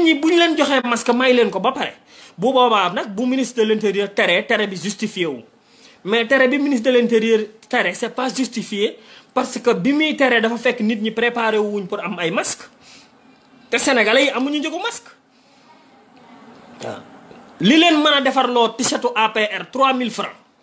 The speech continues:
maye ko gratuite, moo leen war a mënoon a defarloo des, des centaines et des centaines de milliers de masques.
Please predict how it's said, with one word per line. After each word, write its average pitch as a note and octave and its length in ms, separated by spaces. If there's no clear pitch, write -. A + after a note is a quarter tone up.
maye C4 300
ko A3+ 160
gratuite, A#3 480
moo G#3+ 200
leen B3+ 180
war B3 180
a A3+ 60
mënoon A#3+ 320
a A3+ 40
defarloo A3 440
des, G3 200
des F3 300
centaines B3+ 580
et G#3+ 80
des G#3 100
centaines G#3+ 340
de F3 80
milliers F#3 300
de D#3+ 60
masques. D#3 440